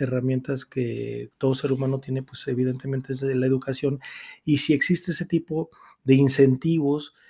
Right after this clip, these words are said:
pues con más ganas lo haces, ¿verdad? Y más cuando tú dices, "No, hombre, yo lo quiero", ¿verdad? Pues sí, el hecho de que te llevan, "Oigan, eh, los vamos a llevar a un campamento, los vamos", entonces, a ver, pues el que se porte bien, el que tenga mejor promedio, el que...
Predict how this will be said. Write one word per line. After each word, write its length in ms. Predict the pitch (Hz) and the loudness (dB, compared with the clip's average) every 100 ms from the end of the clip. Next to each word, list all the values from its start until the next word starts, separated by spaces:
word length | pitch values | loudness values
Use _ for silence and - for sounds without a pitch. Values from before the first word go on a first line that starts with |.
| _ - | _ -4
pues 160 | 131 | -2
con 140 | - 131 | 2 2
más 140 | 131 135 | 2 0
ganas 240 | 135 131 | -2 -2
lo 100 | 123 | -2
haces, 280 | - 143 131 | -4 -2 0
¿verdad? 160 | 131 | 2
Y 60 | 131 | 2
más 180 | 123 127 | 0 -2
cuando 240 | 156 143 | 0 0
tú 100 | 135 | 2
dices, 220 | 135 131 120 | 0 -2 -8
"No, 140 | 117 | -10
hombre, 200 | 160 160 | -10 -6
yo 120 | 131 | -4
lo 120 | 135 | -4
quiero", 340 | 135 139 143 147 | -8 -10 -8 -6
¿verdad? 240 | 123 127 | -6 -6
Pues 140 | - - | -10 -12
sí, 420 | 131 123 127 123 - - _ - | -8 -6 -6 -8 -16 -20 _ -6
el 120 | 127 | 0
hecho 220 | 131 143 | 0 2
de 120 | 151 139 | 0 0
que 100 | 135 | 0
te 100 | 131 | 0
llevan, 280 | 131 135 143 | 2 0 -2
"Oigan, 420 | 175 180 170 156 | -2 0 -2 -4
eh, 260 | 151 135 131 139 | -4 -2 -2 -4
los 220 | 135 127 | -2 0
vamos 280 | 143 170 147 | -2 -2 0
a 40 | |
llevar 280 | 139 131 139 | 0 2 0
a 40 | |
un 80 | 151 | -2
campamento, 720 | 151 151 139 131 135 147 143 139 | -4 -4 -2 -2 -6 -8 -4 0
los 120 | 127 | 0
vamos", 240 | 135 143 - - - _ | -2 -4 -14 -20 -20 _
entonces, 340 | 127 120 131 123 | -6 -2 -2 0
a 80 | |
ver, 160 | 131 143 | 0 0
pues 180 | 139 117 | -4 -4
el 100 | 127 | -4
que 100 | 123 | -4
se 140 | - | -8
porte 280 | - 139 151 | -6 -4 0
bien, 200 | 139 131 | 0 0
el 80 | 139 | -2
que 100 | 127 | -6
tenga 240 | 131 127 | -4 -2
mejor 280 | 127 120 123 | -2 -4 -6
promedio, 420 | - 127 120 123 | -6 -6 -4 -6
el 40 | 123 | -8
que... 140 | 185 | -12